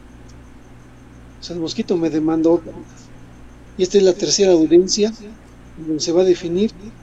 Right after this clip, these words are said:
quién se va a quedar con el coche, quién se va a quedar con la lana".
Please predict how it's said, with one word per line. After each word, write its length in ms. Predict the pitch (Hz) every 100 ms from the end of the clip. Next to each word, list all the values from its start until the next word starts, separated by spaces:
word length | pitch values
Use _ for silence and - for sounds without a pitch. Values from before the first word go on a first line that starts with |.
| -
quién 80 | 202
se 140 | -
va 80 | 185
a 40 | 185
quedar 280 | 202 202 202
con 140 | 160
el 120 | 156 156
coche, 400 | 214 208 262 285 262 - - - - - - - - -
quién 120 | - 185
se 120 | 185
va 80 | 180
a 40 |
quedar 240 | 180 180
con 160 | 175 151
la 60 | 147
lana". 380 | 156 160 160